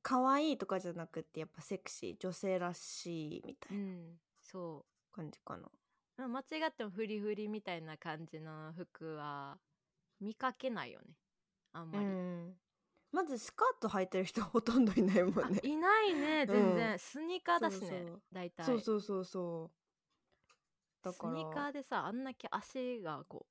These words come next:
Speaker 2: う映えるのってすごいなって。
Speaker 1: いや、ほんとね。
Speaker 2: <laughs>
Speaker 1: ほんと。
Speaker 2: ほんとすごいなって思って見てた。
Speaker 1: いつゆる。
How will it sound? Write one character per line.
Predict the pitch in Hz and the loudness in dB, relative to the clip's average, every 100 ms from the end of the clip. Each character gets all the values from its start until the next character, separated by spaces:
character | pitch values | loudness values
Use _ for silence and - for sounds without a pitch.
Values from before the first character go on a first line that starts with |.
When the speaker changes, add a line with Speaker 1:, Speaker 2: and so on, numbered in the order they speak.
| - | -6
Speaker 2:
う | 175 | -4
映 | 208 | -4
え | |
る | 196 135 | -6 -10
の | - | -14
っ | |
て | - | -20
す | - - | -18 -10
ご | 160 214 | -6 -6
い | 175 | -6
な | - | -10
っ | _ | _
て。 | - - - | -16 -12 0
Speaker 1:
い | |
や、 | 190 | 2
ほ | 175 202 | 2 0
ん | 202 | 0
と | 214 208 | 2 2
ね。 | 202 202 196 196 _ | 4 4 2 0 _
Speaker 2:
<laughs> | - | -8
Speaker 1:
ほ | 208 | -2
ん | 208 | 0
と。 | 196 208 196 190 | 0 0 2 0
Speaker 2:
ほ | 202 | -2
ん | 214 | -8
と | - 214 | -10 -14
す | - | -12
ご | 214 202 | -10 -8
い | 175 | -10
な | 170 170 | -10 -12
っ | |
て | - 147 | -10 -10
思 | 151 | -10
っ | |
て | 151 - | -14 -14
見 | 143 139 | -16 -16
て | - | -16
た。 | - - _ _ - 719 932 _ _ _ _ | -16 -16 _ _ 12 12 12 _ _ _ _
Speaker 1:
い | 196 196 | 8 12
つ | 226 | 12
ゆ | 233 | 12
る。 | 233 240 233 233 233 233 | 12 12 12 12 12 12